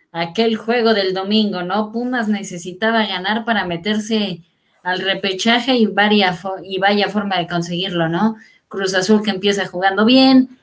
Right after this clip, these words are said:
mete tres goles, prácticamente tiene el resultado a su favor y lo desperdicia como viene siendo toda su historia, ¿no? Un equipo de Pumas que más con garra que con fútbol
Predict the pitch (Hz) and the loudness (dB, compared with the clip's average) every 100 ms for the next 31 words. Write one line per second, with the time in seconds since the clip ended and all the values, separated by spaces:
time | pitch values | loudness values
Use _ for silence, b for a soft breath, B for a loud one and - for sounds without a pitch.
0 | _ 208 214 214 202 196 202 196 196 247 | _ 0 0 0 -4 -2 -2 0 2 4
1 | 240 233 233 220 226 220 214 196 208 208 | 4 2 2 2 2 2 -4 0 2 0
2 | 202 208 208 202 180 170 175 - - 185 | -2 2 2 0 -4 -6 -2 0 2 0
3 | 190 247 254 254 220 190 214 262 262 b | 0 2 2 0 2 4 4 2 0 b
4 | b b - 226 226 214 208 - 208 208 | b b 2 6 6 6 4 2 0 2
5 | 233 220 220 214 208 190 185 202 196 190 | 2 2 2 2 -2 -6 -4 -4 -4 -8
6 | 190 190 185 190 185 175 170 160 - 165 | -8 -6 -4 -2 -2 -2 -6 -6 -4 -2
7 | 160 156 175 208 B B B - 220 214 | 0 0 2 0 B B B 4 6 6
8 | 214 202 208 190 180 214 202 185 175 180 | 2 -2 0 0 0 2 2 2 -4 0
9 | 196 202 - 175 175 196 196 175 165 156 | 0 0 -6 -4 0 0 2 0 -2 -4
10 | 170 156 196 180 175 202 226 | -6 -6 -6 -6 0 2 2